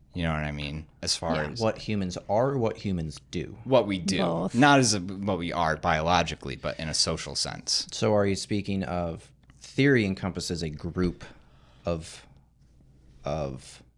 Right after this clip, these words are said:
Speaker 3: things?
Speaker 1: Mm.
Speaker 3: A, um, what's the other word? Not theory.
Speaker 2: Hypothesis?
Speaker 3: Hypothesis. A hypothesis
Speaker 2: Mm.
Speaker 3: is a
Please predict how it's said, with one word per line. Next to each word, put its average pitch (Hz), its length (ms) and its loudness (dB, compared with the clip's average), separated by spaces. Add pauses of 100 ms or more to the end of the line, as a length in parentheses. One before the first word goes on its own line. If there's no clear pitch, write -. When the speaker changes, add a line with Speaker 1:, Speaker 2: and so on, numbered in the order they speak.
(400)
Speaker 3:
things? - 640 -8 (340)
Speaker 1:
Mm. 73 240 -8 (960)
Speaker 3:
A, 80 420 -2 (1600)
um, 67 460 -14 (920)
what's - 160 -10
the 101 100 0
other 87 160 -2
word? 78 240 -6 (1080)
Not 90 180 -6
theory. 85 460 -2 (240)
Speaker 2:
Hypothesis? 214 640 -4
Speaker 3:
Hypothesis. 196 640 0
A 95 140 -2
hypothesis 98 720 2
Speaker 2:
Mm. - 20 -4
Speaker 3:
is 85 160 -4
a 78 240 0